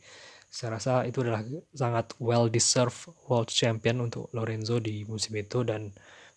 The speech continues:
eh, Pedrosa runner up lagi, dan itu adalah dia finish ke runner up dia untuk yang ketiga kalinya setelah musim dua ribu tujuh dan dua ribu sepuluh. Dan Stoner menutup musim,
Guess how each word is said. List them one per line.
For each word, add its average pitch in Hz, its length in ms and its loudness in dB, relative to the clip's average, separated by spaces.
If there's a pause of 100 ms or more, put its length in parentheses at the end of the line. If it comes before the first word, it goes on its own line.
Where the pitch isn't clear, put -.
(160)
eh, 107 240 -6
Pedrosa 110 560 -2 (320)
runner 110 320 -4
up 123 320 2 (120)
lagi, 120 400 -2
dan 110 160 -2
itu 113 320 -2
adalah 110 240 -4 (320)
dia 120 240 -2
finish - 560 -8
ke 113 400 0
runner 110 240 -4
up 117 160 2
dia 123 80 6
untuk 120 240 2
yang 107 80 0
ketiga 113 400 2
kalinya 117 400 6
setelah 110 320 2 (400)
musim 113 320 -2
dua 110 160 -6
ribu 110 80 -6
tujuh 117 320 6
dan 107 240 4
dua 107 160 -4
ribu 104 80 -10
sepuluh. 107 400 -4 (480)
Dan 110 240 -2
Stoner 123 400 2
menutup 113 480 -4
musim, 123 480 0